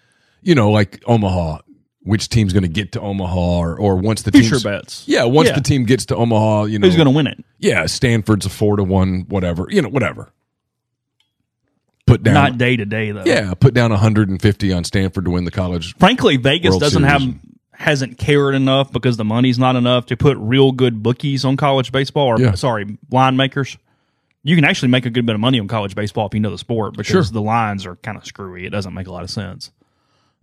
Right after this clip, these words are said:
Speaker 2: Um, then over the weekend, where I was going was a player from I-, a player from Iowa was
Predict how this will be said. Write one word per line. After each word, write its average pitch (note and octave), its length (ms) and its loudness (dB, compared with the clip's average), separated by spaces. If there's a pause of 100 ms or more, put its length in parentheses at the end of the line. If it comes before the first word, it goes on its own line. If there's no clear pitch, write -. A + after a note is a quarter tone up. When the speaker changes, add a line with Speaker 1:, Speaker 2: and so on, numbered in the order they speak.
(120)
Speaker 2:
Um, F#2+ 960 -4 (4000)
then E3 140 8
over E3 100 6
the C3+ 100 2
weekend, C#3+ 320 4
where B2 140 2
I A2+ 40 2
was G#2+ 120 -2
going A#2+ 380 4
was A2+ 160 2
a G#2+ 80 -2
player C3 400 2
from A2 160 -2
I-, A#2 300 -2
a G2+ 40 -2
player G#2+ 540 -4
from A#2 200 0
Iowa A2+ 560 2
was G#2 540 -4